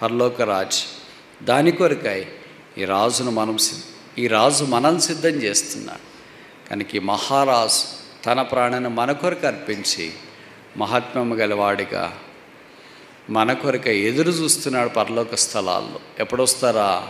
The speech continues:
నా ప్రజలు?" ఈ రాజు నీ ప్రభువు, అతన్ని సౌందర్యమును కోరినవాడు, అతనికి నమస్కరించు.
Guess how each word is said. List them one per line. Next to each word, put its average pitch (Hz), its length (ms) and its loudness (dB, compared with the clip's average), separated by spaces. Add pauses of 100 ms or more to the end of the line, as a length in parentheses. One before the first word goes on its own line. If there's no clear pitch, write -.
(140)
నా 110 200 0
ప్రజలు?" 101 720 -4 (1000)
ఈ 117 100 -2
రాజు 113 440 4
నీ 107 140 -2
ప్రభువు, 107 680 -2 (760)
అతన్ని 110 380 -2
సౌందర్యమును 131 800 2
కోరినవాడు, 101 720 0 (600)
అతనికి 104 420 -4
నమస్కరించు. 95 960 -2